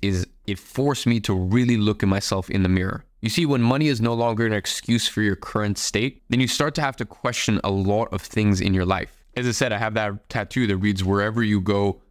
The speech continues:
there you are," which means it doesn't matter whether you have, you know, a thousand dollars in your bank account or a million dollars in your bank account, ten million dollars in your bank account. Humans are funny. We adapt to situations. We,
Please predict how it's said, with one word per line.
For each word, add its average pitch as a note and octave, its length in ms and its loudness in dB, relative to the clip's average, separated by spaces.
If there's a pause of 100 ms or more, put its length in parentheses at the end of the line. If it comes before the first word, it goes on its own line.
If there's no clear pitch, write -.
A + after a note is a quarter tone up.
there G2 280 2
you F#2+ 240 0
are," G2 320 -2 (260)
which A2 180 -2
means A#2+ 200 2
it G2 120 0
doesn't A#2+ 320 2
matter G#2+ 320 0
whether G2 280 2
you G2 180 2
have, F#2+ 560 -4
you A2+ 80 0
know, G#2+ 60 2
a - 20 -4
thousand E3+ 400 0
dollars D#3+ 260 2
in E3+ 60 2
your D#3 80 4
bank C#3+ 280 -4
account D3+ 260 0
or A2+ 80 0
a G#2 60 0
million B2 420 4
dollars G#2 320 2
in G2+ 40 4
your G2 120 2
bank G2 200 -2
account, G2+ 280 -2
ten A#2 360 0
million G2 280 4
dollars F#2+ 260 0
in F#2+ 60 0
your F2+ 80 0
bank F2 240 -6
account. - 280 -4 (100)
Humans C3 340 0
are A#2 80 0
funny. F#2+ 340 0
We G#2 220 2
adapt G2+ 460 -2
to G#2 60 -4
situations. F#2+ 720 0
We, G2 80 -2